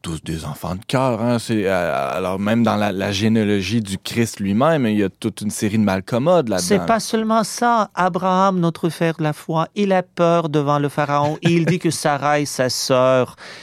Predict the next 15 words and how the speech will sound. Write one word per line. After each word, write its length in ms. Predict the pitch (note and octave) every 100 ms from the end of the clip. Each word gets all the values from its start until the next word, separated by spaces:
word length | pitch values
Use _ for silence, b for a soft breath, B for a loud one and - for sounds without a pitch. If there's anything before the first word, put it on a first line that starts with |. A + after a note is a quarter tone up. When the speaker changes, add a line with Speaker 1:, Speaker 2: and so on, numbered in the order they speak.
| B -
Speaker 2:
Et, 200 | E3+ F3
et, 680 | F3+ F3+ F3 F3 D#3+ E3
et, 60 | D#3
euh, 140 | E3 D#3+
et, 280 | F#3 F#3 F#3+
et 20 |
il 100 | F#3
y 80 | G3+
a 120 | G3+
tout 180 | - G3+
cela. 400 | - G3+ G3 F#3 B B
Et 140 | G3 F#3
Abraham 540 | F#3 F3+ F#3 F#3 F#3
avec 260 | E3+ E3+ -
Agar, 480 | D#3+ D#3 D#3+ E3+